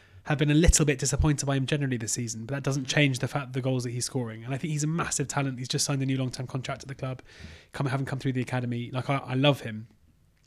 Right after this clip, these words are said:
but I kind of wish he could marry last season's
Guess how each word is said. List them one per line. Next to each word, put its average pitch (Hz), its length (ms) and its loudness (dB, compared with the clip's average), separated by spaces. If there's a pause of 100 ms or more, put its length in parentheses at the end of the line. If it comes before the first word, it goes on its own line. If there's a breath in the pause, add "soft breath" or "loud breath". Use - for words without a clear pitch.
(340)
but 131 300 2
I 117 80 -6
kind 143 180 -2
of 135 80 -2
wish 147 180 0
he 147 60 -2
could 139 160 0
marry 135 520 4 (440 soft breath)
last 135 360 2
season's 120 640 0